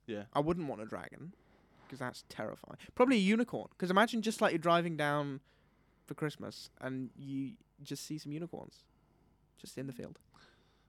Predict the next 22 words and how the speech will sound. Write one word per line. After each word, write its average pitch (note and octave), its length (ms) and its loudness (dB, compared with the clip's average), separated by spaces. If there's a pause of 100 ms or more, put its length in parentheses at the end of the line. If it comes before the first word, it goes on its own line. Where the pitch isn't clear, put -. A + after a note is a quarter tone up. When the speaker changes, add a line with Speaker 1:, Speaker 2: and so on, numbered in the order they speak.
(220)
Speaker 1:
The F2 100 -4
narwhals G2+ 680 -2
of F#2+ 100 -10
the F#2+ 80 -8
land. F#2+ 360 -6 (300)
Speaker 2:
Yeah, D3 140 -10 (420)
Speaker 1:
Yeah. A2 100 -4
Speaker 2:
narwhals A2 300 -4
of - 100 -20
the - 40 -10
land. D#3 300 -14 (680)
Speaker 1:
Who, F#3 100 2
if - 180 0
someone A3+ 240 2
narrated F3+ 400 2
your D3+ 120 2
life, A2 500 -6 (200)
Speaker 2:
Mm-hmm. - 520 -10
Speaker 1:
who'd D3 180 -6
be D3+ 100 -8
the C#3+ 140 -10
narrator? C#3+ 560 -12